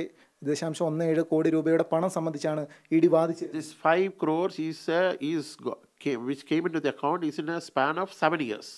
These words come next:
Speaker 2: seven to eight years. So each year you will not find even one crore. It's in a span of seven years. So it has been, we have proved to the court that it is through business.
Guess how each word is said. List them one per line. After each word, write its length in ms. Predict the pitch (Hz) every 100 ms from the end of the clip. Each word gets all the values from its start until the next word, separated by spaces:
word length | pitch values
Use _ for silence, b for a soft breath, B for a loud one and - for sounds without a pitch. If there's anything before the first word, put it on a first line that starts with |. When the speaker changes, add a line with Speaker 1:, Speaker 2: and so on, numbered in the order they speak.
| -
Speaker 2:
seven 220 | 147 156
to 100 | 156
eight 220 | 143 139
years. 240 | 113 107 - _ b b b b b -
So 120 | 160 147 131
each 200 | 165 175
year 220 | 196 165 151
you 120 | 156
will 140 | 165 170
not 140 | 180
find 220 | - 165 175
even 200 | 160 175
one 160 | 151 156
crore. 280 | 143 104 - b b b
It's 200 | 135 -
in 140 | 190 196
a 60 |
span 320 | 196 - 143 180
of 80 | 175
seven 240 | 160 143
years. 260 | 101 - - - b b b b b _
So 140 | - 156 139 - _ _ _ -
it 180 | 139
has 140 | 170 165
been, 160 | 170 151 - - - 120
we 140 | 147
have 160 | 151 151
proved 240 | 160 202 208
to 80 |
the 80 | 180
court 240 | - 175 196
that 160 | 170 175
it 100 | 165
is 100 | -
through 180 | 185
business. 360 | 147 131 143 123